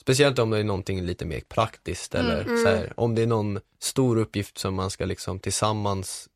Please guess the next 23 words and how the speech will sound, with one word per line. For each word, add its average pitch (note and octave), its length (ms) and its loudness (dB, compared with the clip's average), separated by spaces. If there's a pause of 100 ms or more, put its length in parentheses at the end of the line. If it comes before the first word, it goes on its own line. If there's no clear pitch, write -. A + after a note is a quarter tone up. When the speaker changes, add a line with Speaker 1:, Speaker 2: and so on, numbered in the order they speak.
(100)
Speaker 1:
prata C3 440 4
om. C3+ 300 2 (200)
Speaker 2:
Mm. C4 260 0 (280)
Speaker 1:
Eh, G2+ 40 4
och F#2+ 160 4
sen B2 300 4
behöver B2 200 4
man C3 120 6
ju A#2+ 60 4
inte G2 120 -6
liksom F#2+ 280 -2
skriva A2 540 0
så - 120 -4
mycket, - 380 -6 (400)
eh, F#2+ 120 4
utan F#2+ 540 2
t-, - 360 -14 (240)
kompisar, A#2+ 460 0 (200)
kompisarna B2+ 360 0
Speaker 2:
Mm. - 100 0
Speaker 1:
kan G2+ 100 -2
ju F#2 60 -4
skriva. G2 380 -2